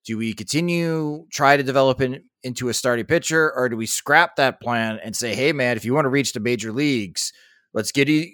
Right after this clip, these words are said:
into the bullpen. Let's see if we can gain a couple ticks on the velocity and the fastball,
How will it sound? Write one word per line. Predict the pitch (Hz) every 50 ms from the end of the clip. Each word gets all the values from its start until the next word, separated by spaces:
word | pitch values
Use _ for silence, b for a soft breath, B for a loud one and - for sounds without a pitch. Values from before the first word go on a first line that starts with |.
| -
into | - 143 139 143
the | 156 156
bullpen. | 147 147 143 139 - 143 139 135 135 131 131 131
Let's | 120 120 120 -
see | - 143 139
if | 135
we | 139 143
can | 139 135
gain | 120 135 131 135 135 135 131
a | 123
couple | - - 131 - 143 131
ticks | - - 143 127 - -
on | - 131 127 131 120
the | 104 117
velocity | 113 123 123 120 120 120 - - 123 127
and | 120
the | 120 113
fastball, | - 123 117 113 113 101 - - - 113 107 104 104 104 104